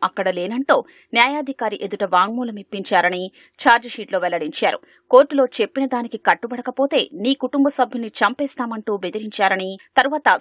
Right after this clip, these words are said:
సత్యవర్ధన్ను ఫిబ్రవరి పదకొండున రాత్రి హైదరాబాద్లోని మైహూం భుజాలో ఉన్న వంశీ ఇంటికి తీసుకెళ్లారని వివరించారు. ఆ రాత్రంతా సత్యవర్ధన్ను చిత్రహింసలు పెట్టారని,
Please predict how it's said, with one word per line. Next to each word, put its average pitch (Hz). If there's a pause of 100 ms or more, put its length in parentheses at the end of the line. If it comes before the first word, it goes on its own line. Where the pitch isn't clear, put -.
సత్యవర్ధన్ను 254
ఫిబ్రవరి 226 (100)
పదకొండున 240 (220)
రాత్రి 214 (180)
హైదరాబాద్లోని 240 (220)
మైహూం 269
భుజాలో 214
ఉన్న 202 (220)
వంశీ 233
ఇంటికి 208
తీసుకెళ్లారని 185
వివరించారు. 175 (280)
ఆ 190
రాత్రంతా 226 (140)
సత్యవర్ధన్ను 208 (120)
చిత్రహింసలు 233
పెట్టారని, 190